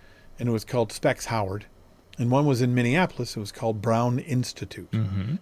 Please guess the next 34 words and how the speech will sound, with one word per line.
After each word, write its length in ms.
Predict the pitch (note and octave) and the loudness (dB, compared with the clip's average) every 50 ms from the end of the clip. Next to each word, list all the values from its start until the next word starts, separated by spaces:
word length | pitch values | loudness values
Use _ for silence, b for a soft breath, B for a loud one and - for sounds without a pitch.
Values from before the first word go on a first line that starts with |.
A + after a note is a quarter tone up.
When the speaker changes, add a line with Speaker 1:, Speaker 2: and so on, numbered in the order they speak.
| - _ _ _ _ _ - | -8 _ _ _ _ _ -4
Speaker 1:
And 300 | A2+ A#2 A2+ A2 G#2+ G2+ | -2 0 0 0 4 8
both 220 | D3 G#3 A#3 - | 8 8 8 8
of 80 | G#3 E3+ | 6 4
them 180 | E3 D3 C3+ | 4 4 4
sound, 420 | A#2 - D3 C3+ B2+ B2+ C#3 C3 B2 | 2 2 4 4 4 4 2 2 4
the 140 | C3+ D3 D#3+ | 6 8 8
idea 300 | F3 F#3 F3 F#3 E3+ D3 | 8 10 10 10 10 10
of 160 | B2+ C3 B2+ | 8 4 4
learning 340 | B2+ C3+ D3+ C#3+ C3 B2 B2 | 4 4 6 6 6 6 6
radio, 500 | C#3+ G3+ A#3+ G#3 A#2+ G#2 F#2+ G#2 C3+ - - - - - _ _ - - | 6 8 8 6 6 4 4 2 -2 -6 -12 -20 -20 -20 _ _ -10 -6
uh, 160 | C3 A2+ G#2+ | -4 -4 -2
professional 580 | - - C#3+ - - E3 C#3 - - C#3 B2 | 0 0 0 2 2 2 2 2 2 2 2
radio, 460 | A#2 B2 B2+ C#3+ C#3 A#2+ A2 G#2+ A2 A2+ | 4 4 4 4 4 4 4 4 2 2
learn-, 280 | A2+ A#2+ C3 C3+ C3 | 2 2 2 2 2
going 200 | A2+ C3 C#3 C#3 A#2+ | 2 2 2 2 2
to 80 | B2+ | 0
a 40 | G#2+ | -2
school 340 | - - - - D3 D#3+ E3 | -2 0 2 4 6 6 4
to 100 | B2+ C3 | 4 2
learn 240 | B2 B2 A#2+ A#2 A#2 | 0 0 0 2 2
more 280 | A#2+ A#2+ B2 D3 E3 D3+ | 4 4 6 6 4 4
about 240 | A2+ A2 G#2+ A2 | 4 2 2 2
radio, 320 | G#2+ G#2+ A2+ A#2+ A#2 G#2 G#2 | 2 0 2 2 2 2 0
which 180 | A2 A#2 - - | 0 -2 -4 -8
is 80 | A2+ | -8
something 320 | - - C3 A#2 A#2+ A2+ A2+ | -8 -6 -6 -4 -4 -2 -2
I'd 120 | A2 G#2+ | -2 0
been 140 | A2 A2 A2 | -2 0 0
doing 240 | A2 A#2 A2+ A2 G#2 | 0 0 0 0 -2
for 160 | G#2 - A2 | -6 -8 -10
three 220 | - - C3 B2+ | -8 -6 -4 -4
years 280 | A#2 A2+ G#2+ A2 A2 G#2 | -2 -2 -2 -2 -4 -4
already, 520 | G#2 F#2+ F#2+ G#2+ C#3 E3 - G2 G2 - b b b b b b b b b b b b b b - - | -4 -6 -4 -4 -4 -4 -6 -6 -10 -12 b b b b b b b b b b b b b b -8 -6
um, 380 | A2 A2 A2 G#2+ G#2 G#2+ - | -2 0 0 0 0 -2 -6